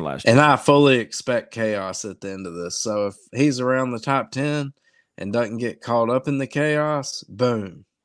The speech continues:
Speaker 2: There you go.
Speaker 1: Boom shakalaka. All right,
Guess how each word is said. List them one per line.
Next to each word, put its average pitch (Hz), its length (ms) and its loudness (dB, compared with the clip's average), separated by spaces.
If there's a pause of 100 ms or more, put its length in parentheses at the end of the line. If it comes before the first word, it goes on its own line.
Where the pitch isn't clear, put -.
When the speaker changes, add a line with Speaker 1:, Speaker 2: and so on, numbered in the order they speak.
(320)
Speaker 2:
There 110 220 -2
you 107 140 -4
go. 90 240 -10 (640)
Speaker 1:
Boom 110 180 2
shakalaka. 95 680 2 (1000)
All 107 80 4
right, 110 100 8